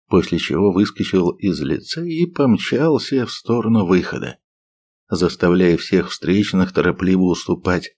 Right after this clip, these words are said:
ему дорогу, провожаемый обиженным взглядом девушки. «Хам! Нахал!»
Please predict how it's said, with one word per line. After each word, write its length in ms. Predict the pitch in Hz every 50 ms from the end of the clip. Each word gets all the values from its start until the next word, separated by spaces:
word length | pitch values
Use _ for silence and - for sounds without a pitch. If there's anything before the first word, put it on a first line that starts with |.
| _ _
ему 440 | - 90 85 90 87 87 87 80
дорогу, 540 | 76 - 87 85 85 78 62 - - - - - _ _ _ _ _ _ _ _ _ _ _ _ _
провожаемый 920 | - 87 87 85 85 82 78 104 139 165 170 160 156 156 151 147 123 - - -
обиженным 680 | 95 82 78 76 82 117 160 156 - 147 139 135 131 113
взглядом 720 | 87 - - 92 95 117 131 131 120 117 107 98 95 - _ -
девушки. 800 | 104 95 87 104 101 92 80 78 76 - - - - - - _ _ _ _ _ _ _ _ _ _ _ _ _ _ _
«Хам! 800 | _ - - - - 180 180 170 160 139 113 98 92 92 - _ _ _ _
Нахал!» 840 | - 156 165 165 175 160 - - - 196 190 165 143 117 104 - -